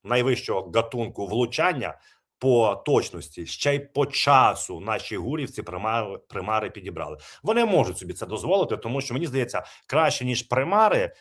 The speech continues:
е, від Головного управління розвідки, ніхто Крим не знає, чесно, тому що вони щодня, ну, можливо, перебільшую на емоціях,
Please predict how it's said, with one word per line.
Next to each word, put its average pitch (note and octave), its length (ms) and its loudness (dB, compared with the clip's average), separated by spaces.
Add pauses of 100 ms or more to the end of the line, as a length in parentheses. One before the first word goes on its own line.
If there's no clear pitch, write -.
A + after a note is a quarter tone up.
(140)
е, F#2+ 160 -2
від A2 180 -2
Головного A#2 280 0
управління G#2+ 260 -4
розвідки, G2 340 -2
ніхто C#3+ 380 0
Крим A#2+ 380 2
не A2 160 2
знає, F2 300 -4
чесно, F2+ 420 -4
тому A2+ 260 -6
що - 260 -2 (220)
вони A#2+ 180 -2
щодня, A#2+ 680 -2
ну, C3+ 140 -2 (520)
можливо, G#2 360 0
перебільшую G2 640 -4
на F2 100 -6
емоціях, G2+ 520 -4